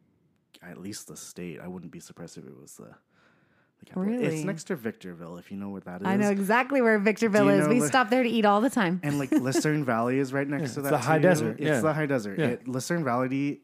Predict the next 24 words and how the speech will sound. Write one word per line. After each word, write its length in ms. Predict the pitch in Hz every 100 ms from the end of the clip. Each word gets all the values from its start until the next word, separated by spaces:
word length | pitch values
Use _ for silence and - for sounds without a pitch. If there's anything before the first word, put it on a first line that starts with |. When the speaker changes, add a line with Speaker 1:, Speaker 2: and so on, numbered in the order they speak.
| -
Speaker 1:
uh, 40 |
Lucerne 440 | 123 98 90 101 85
Valley, 460 | 80 76 90 104 - - -
Lucerne 400 | 117 117 147 117
Valley 500 | 98 127 135 104 107
is, 300 | 101 101 92
like, 340 | 98 95 - _ _
the 180 | 98 90
crack, 560 | - - - 85 - - _ _ _ _ _ _ _
uh, 40 | 101
crystal 360 | - 101 -
meth 600 | 85 87 85 90 - - _
Speaker 2:
Really? 520 | 202 202 262 214 170
Speaker 1:
capital 640 | 160 170 - 180 170 165 -
of 280 | 82 78 -
California 580 | - 80 80 - 82 82
or 80 |
something 240 | 80 82 80
like 80 | -
that. 160 | 82
So 180 | - 110
I've 120 | 95
been 120 | 87
told. 220 | - -